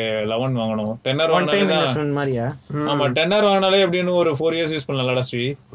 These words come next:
Speaker 3: ஆமா,
Speaker 2: ம்.
Speaker 3: அப்படி இல்லைன்னா டென் வாங்கலாம் அவரு. டென்னே நல்லா தான் இருக்கும் எனக்கு தெரிஞ்சு.
Speaker 1: இல்ல, இருக்கலே பெஸ்ட்னா டென் ஆருக்கு போயிடலாம். டென் ஆருக்கும்
Speaker 3: ம்.
Speaker 1: லெவனுக்கும் ஓரளவுக்கு changes இருக்கும். But டென் ஆர் நல்லா இருக்கும்.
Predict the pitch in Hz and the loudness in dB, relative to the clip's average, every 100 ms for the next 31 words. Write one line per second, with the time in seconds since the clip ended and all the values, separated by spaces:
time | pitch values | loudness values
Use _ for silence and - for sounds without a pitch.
0 | 131 120 120 120 113 117 151 220 254 190 | -6 -2 -2 -2 -2 0 0 0 2 2
1 | 220 226 156 175 208 165 143 131 120 107 | 2 0 0 0 2 2 2 0 -2 -2
2 | 110 - _ - 143 165 180 139 135 139 | -6 -12 _ -6 -4 -2 0 0 0 0
3 | 131 120 117 113 113 113 117 - - - | 0 -2 -4 -6 -8 -8 -10 -10 -18 -10
4 | 254 240 143 143 208 220 202 214 226 202 | -6 -4 -2 2 2 4 2 0 0 0
5 | 202 196 170 160 143 127 135 156 175 190 | 2 0 0 0 -2 0 0 2 2 2
6 | 170 160 165 165 185 175 160 147 139 123 | 2 2 0 0 2 2 0 -2 -2 -2
7 | 127 147 165 160 156 143 - 135 127 139 | -2 0 -2 -2 -4 -4 -2 -2 -2 -2
8 | 151 127 123 143 151 143 _ - 135 127 | -2 -4 -2 -2 -4 -6 _ -8 -4 -2
9 | 123 117 - | -2 -4 -6